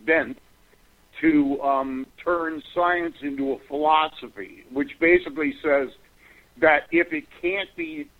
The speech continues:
demonstrated, uh, by experiment, repeatable experiments at the, uh, uh, on the physical level, then it doesn't exist. And the bias behind that says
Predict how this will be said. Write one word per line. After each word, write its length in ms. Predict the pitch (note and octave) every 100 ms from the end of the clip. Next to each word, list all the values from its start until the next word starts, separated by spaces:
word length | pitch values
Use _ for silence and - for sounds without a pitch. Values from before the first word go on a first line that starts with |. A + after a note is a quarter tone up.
| _ _ _ _ _ _ E3+
demonstrated, 1040 | G3 F#3 D#3+ C#3+ - C3+ B2 A2 A2 B2 A2 - -
uh, 380 | B2+ B2+ B2 A#2+ A#2+ B2+ G2+
by 240 | C3+ C#3+
experiment, 960 | C3 - - D3 C#3+ C#3+ A#2+ A2 A#2+ -
repeatable 680 | B2+ A#2+ G3+ A3 D3+ C#3+ B2
experiments 680 | - - D3+ C#3+ C#3 C3 - C#3+
at 300 | C3 A2+ -
the, 340 | B2 A#2+ A#2+
uh, 180 | A#2 G#2+ - - - - _ _ -
uh, 280 | B2 B2 A#2+ - A#2
on 200 | B2+ C3
the 80 |
physical 520 | B2 D#3+ - - B2+ C#3
level, 400 | D#3 C3+ C3 B2+
then 100 | C3+
it 160 | C3 C3
doesn't 340 | C3+ - B2+
exist. 540 | B2 - A3 D#3 G2+ - - -
And 460 | C#3+ C#3 C3+ B2+ A#2+
the 80 | C3+
bias 540 | - C#3+ F#3+ F3+ B2+ - -
behind 500 | G#2+ B2 A#2 A2+ A#2
that 180 | A#2 A2+ B2+
says 260 | C3 B2+